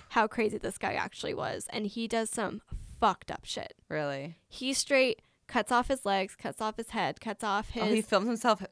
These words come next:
Speaker 2: actually, like,
Speaker 1: sawing.
Speaker 2: Wow.
Speaker 1: Actually,
Speaker 2: What
Speaker 1: I
Speaker 2: is
Speaker 1: think he uses a butcher knife. Um,
Speaker 2: <sighs> God,
Speaker 1: yeah,
Speaker 2: that
Speaker 1: it
Speaker 2: would
Speaker 1: was
Speaker 2: take
Speaker 1: like
Speaker 2: forever.
Speaker 1: a knife. At one point, he uses, like, a fork too.
Speaker 2: What?
Speaker 1: Um, he uses the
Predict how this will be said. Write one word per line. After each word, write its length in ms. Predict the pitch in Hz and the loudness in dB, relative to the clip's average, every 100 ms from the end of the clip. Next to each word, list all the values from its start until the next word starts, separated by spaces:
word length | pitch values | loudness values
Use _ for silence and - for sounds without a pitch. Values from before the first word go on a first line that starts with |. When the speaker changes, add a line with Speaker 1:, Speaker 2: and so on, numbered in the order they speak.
| _ _ _ - | _ _ _ 4
Speaker 2:
actually, 580 | 165 - 190 175 160 143 | 4 4 0 2 0 2
like, 220 | 151 147 | 4 8
Speaker 1:
sawing. 460 | 247 220 - 214 - | 10 10 6 -4 -8
Speaker 2:
Wow. 800 | 156 147 143 135 139 139 139 - | -10 -10 -10 -10 -10 -8 -6 6
Speaker 1:
Actually, 360 | 247 247 - 285 | 8 8 6 6
Speaker 2:
What 100 | 220 | 8
Speaker 1:
I 20 | |
Speaker 2:
is 60 | 330 | 6
Speaker 1:
think 140 | 302 | 6
he 80 | 339 | 6
uses 200 | 339 330 | 6 6
a 60 | 294 | 4
butcher 300 | 254 247 226 | 4 2 0
knife. 500 | 190 233 - - - - - - - _ | 0 -2 -6 -10 -14 -18 -20 -20 -20 _
Um, 600 | - 226 214 208 190 190 | 6 8 10 8 4 0
Speaker 2:
<sighs> 0 | |
God, 100 | - - | -6 2
Speaker 1:
yeah, 140 | 254 226 | 8 10
Speaker 2:
that 60 | |
Speaker 1:
it 20 | 247 | 10
Speaker 2:
would 60 | |
Speaker 1:
was 0 | |
Speaker 2:
take 80 | 247 | 8
Speaker 1:
like 120 | 277 247 | 6 6
Speaker 2:
forever. 260 | 226 208 | 4 2
Speaker 1:
a 120 | 233 | 2
knife. 320 | 233 226 269 - | 4 4 2 2
At 100 | 226 | 4
one 160 | 208 233 | 4 2
point, 140 | 247 | 0
he 80 | 233 | 0
uses, 320 | 233 220 220 | -2 -4 -2
like, 160 | 208 - | -2 -4
a 80 | |
fork 400 | - 214 214 - - | -2 -2 -2 -4 -8
too. 400 | 208 196 220 269 - - - - | -2 0 0 -4 -12 -20 -20 10
Speaker 2:
What? 120 | 453 214 | 12 12
Speaker 1:
Um, 260 | 196 185 - - | 10 2 -4 -8
he 220 | 277 247 | -2 -2
uses 520 | 226 262 262 269 262 | 0 0 2 2 2
the 140 | 254 | 0